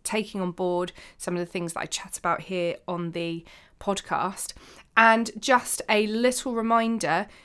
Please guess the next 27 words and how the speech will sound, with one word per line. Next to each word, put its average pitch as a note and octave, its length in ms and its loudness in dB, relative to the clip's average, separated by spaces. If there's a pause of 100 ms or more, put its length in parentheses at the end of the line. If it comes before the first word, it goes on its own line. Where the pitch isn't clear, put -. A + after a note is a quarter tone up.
that - 200 0
if C4+ 320 -4
the B3+ 120 2
idea G#3+ 680 2
of G3 280 2
having G#3 460 0
some F#3+ 280 -2
kind G3 200 -6
of F#3+ 60 -10
high A#3 360 0
level, G#3 300 -2
high G#3 260 0
touch - 340 -6
support G#3 600 -2 (420)
in G3 200 2
your F#3+ 260 4
business F#3+ 440 -2
growth G3+ 560 2
appeals C#4 520 -4
to - 140 -10
you, F3 320 -2 (380)
then G3+ 400 2 (100)
the G#3 120 -2
Flourish A#3+ 520 0
Mastermind F#3+ 680 0 (220)
is F#3 120 -6
an F3 140 -2